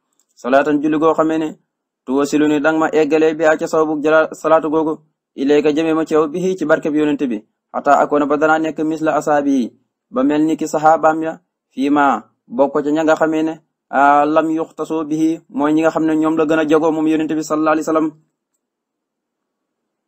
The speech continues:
Moo tax mu ne, yow sunu borom, yàlla na nga sax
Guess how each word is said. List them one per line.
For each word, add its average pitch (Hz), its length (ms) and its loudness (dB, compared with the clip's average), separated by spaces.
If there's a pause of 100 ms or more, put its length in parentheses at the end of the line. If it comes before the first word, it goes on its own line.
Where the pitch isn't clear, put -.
(1500)
Moo 117 120 2
tax 139 120 4
mu 143 80 4
ne, 147 60 4
yow 156 140 4
sunu 156 200 -2
borom, 160 260 2 (560)
yàlla 151 240 2
na 160 80 0
nga 160 80 2
sax 160 160 -2